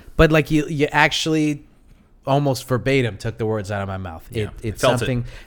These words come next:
Speaker 1: that, that, like, it really surprises you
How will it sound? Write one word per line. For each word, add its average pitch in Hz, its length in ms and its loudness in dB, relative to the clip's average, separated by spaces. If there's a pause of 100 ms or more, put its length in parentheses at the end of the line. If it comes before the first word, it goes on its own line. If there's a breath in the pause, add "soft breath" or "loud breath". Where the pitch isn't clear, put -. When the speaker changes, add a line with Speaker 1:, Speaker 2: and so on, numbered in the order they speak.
(100)
Speaker 1:
that, 113 420 0
that, 107 260 -2
like, 104 340 -4 (400 soft breath)
it 123 160 -2
really 131 680 2 (220)
surprises 113 640 2
you 117 280 -4